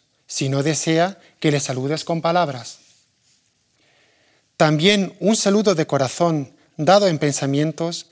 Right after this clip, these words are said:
entra en su alma y traerá buenos frutos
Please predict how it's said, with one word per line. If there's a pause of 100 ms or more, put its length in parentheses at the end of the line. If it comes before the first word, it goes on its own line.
(380)
entra
en
su
alma (300)
y
traerá
buenos
frutos